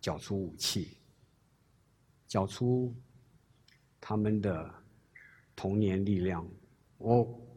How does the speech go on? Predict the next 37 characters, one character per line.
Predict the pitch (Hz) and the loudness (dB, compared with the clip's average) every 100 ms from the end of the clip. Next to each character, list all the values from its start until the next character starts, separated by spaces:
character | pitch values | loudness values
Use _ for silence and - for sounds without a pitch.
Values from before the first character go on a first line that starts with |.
| - - _ - - | -20 -20 _ -20 -8
活 | - 139 | 4 10
到 | 170 151 | 12 12
这 | 156 | 12
个 | 135 | 12
年 | 117 110 117 | 12 10 10
龄 | 110 | 10
的 | 113 | 8
时 | 110 101 | 6 0
候， | - 104 82 - - - - - _ _ _ | 2 2 2 -4 -18 -20 -20 -20 _ _ _
我 | - 104 | -10 -4
就 | 143 147 113 - | 6 6 6 0
常 | - 123 | 2 4
常 | 127 131 | 8 6
觉 | 107 101 | 6 6
得， | 113 98 87 95 - - - - - _ _ _ _ _ | 6 6 2 -4 -14 -20 -20 -20 -20 _ _ _ _ _
其 | - 151 | 2 4
实 | 156 | 6
生 | 143 - 160 | 4 8 8
命 | 156 131 110 104 | 10 10 8 2
是 | - | 2
会 | 135 127 | 4 6
发 | 107 110 107 | 4 4 4
问 | 117 101 82 | 6 4 2
的， | - - - - | -6 -12 -20 -16
它 | - | -4
会 | 156 165 | 6 6
在 | 156 151 | 10 12
你 | 123 107 98 92 87 - - - - - - | 12 12 8 6 2 -6 -14 -18 -20 -16 0
人 | 110 | 8
生 | 131 151 143 | 8 10 8
中 | 147 139 | 8 6
至 | 135 147 | 4 2
少 | - 92 71 - - - - - _ _ _ _ _ _ _ _ _ _ _ _ _ _ | 2 2 0 -6 -14 -20 -20 -20 _ _ _ _ _ _ _ _ _ _ _ _ _ _
提 | - 110 | -2 4
问 | 123 123 95 | 10 10 8
两 | 85 - | 2 0
次。 | - - 107 | -2 0 0